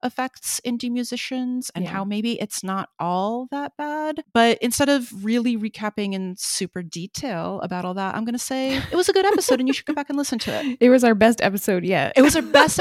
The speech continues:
Speaker 2: <laughs>
Speaker 1: literally our best episode yet. Cracked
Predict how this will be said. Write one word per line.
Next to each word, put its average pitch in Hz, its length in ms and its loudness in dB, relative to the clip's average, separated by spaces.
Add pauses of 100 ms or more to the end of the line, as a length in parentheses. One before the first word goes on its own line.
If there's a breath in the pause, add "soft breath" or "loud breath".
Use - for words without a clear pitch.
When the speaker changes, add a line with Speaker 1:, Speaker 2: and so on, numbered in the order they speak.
Speaker 2:
<laughs> 233 100 0
Speaker 1:
literally 381 400 2
our 311 60 2
best 277 240 0
episode 247 340 -4
yet. 208 440 -2
Cracked - 640 -4